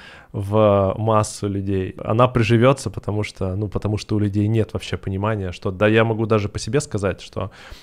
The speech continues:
у меня в семье тема денег не обсуждалась, не потому что она была под запретом, потому что это как бы,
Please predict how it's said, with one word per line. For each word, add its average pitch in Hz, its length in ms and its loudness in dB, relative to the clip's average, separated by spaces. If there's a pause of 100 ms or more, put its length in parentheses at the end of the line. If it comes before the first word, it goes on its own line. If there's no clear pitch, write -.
(100)
у 110 60 -6
меня 110 180 4
в 123 60 2
семье 110 400 2
тема 107 320 2
денег 107 440 0
не 113 340 -2
обсуждалась, 131 840 0 (120)
не 113 140 -2
потому 127 260 2
что - 160 -2
она 113 120 2
была 117 220 6
под 117 160 -2
запретом, 175 460 2
потому 156 240 0
что 143 320 -4
это 135 160 -8
как 131 200 -6
бы, 113 280 -6